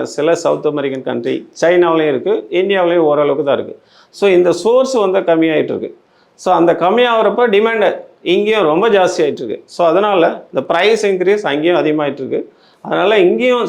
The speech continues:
சில்வர்லேயும் நிறைய இ டி எஃப் ஃபண்ட் வந்துட்டு இருக்கு. Even எங்களுடைய இன்வெஸ்டரே ஒரு ஒன் லேக் இன்வெஸ்ட் பண்ணாரு செப்டம்பர், நேத்து தான் டேட்டா பார்த்தேன், செப்டம்பர் ட்வென்டி ஃபோரில். Today the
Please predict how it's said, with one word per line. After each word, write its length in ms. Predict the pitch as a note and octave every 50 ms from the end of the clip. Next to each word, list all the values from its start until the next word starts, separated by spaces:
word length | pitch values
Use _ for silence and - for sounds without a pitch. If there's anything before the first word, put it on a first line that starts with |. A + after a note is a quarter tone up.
| C#3+ -
சில்வர்லேயும் 540 | F#3+ G#3 A3 A3+ A3+ G#3+ G#3+ G#3+ G#3+ G3+ F3+
நிறைய 160 | E3+ F#3 F#3 F3 E3+ F3
இ 60 | F3
டி 60 | F#3
எஃப் 180 | F3+ F3+ F3 F3
ஃபண்ட் 180 | E3 D#3 D#3 D#3 D#3
வந்துட்டு 220 | D#3 D3+ D3+ D3+
இருக்கு. 300 | C#3 C#3+ D3+ E3 - - -
Even 340 | - C3+ D#3 E3+ F3+ E3 C#3 B2+
எங்களுடைய 380 | C#3+ E3+ G3+ G#3 G#3 G#3 F#3 F3+
இன்வெஸ்டரே 600 | F3+ F#3+ F#3+ F3+ - F#3 E3+ E3 E3+ - C#4+ - _ _ _ _ _ _ _ _ _
ஒரு 200 | - D3 D3 C#3+
ஒன் 180 | D3 D3+ D3+ D#3 E3+
லேக் 160 | F#3 F#3+ F3 E3+
இன்வெஸ்ட் 280 | F3 F3+ F3 F3 F3 E3+
பண்ணாரு 340 | D#3+ D#3 D3 C#3 - - - - - - _ _
செப்டம்பர், 580 | - - - D#3 D3+ D3+ D#3+ D3+ D3+ D3 C#3 C3+
நேத்து 200 | C#3+ D3+ D#3+ D#3+
தான் 160 | E3+ E3 C#3+
டேட்டா 260 | D3 D3 D#3 D#3+ C#3+
பார்த்தேன், 320 | C#3+ C3+ B2 C3 D#3 - - - - _ _ _ _ _ _ _ _ _ _ _
செப்டம்பர் 480 | - - E3 D#3+ E3+ E3+ E3+ E3 D3+ -
ட்வென்டி 220 | D#3 D3+ D3 C3+ C3
ஃபோரில். 340 | D3 C#3 B2+ - - - - _ _ _ -
Today 240 | E3+ F#3 G3 A3 A3 A3 G#3
the 60 | F#3+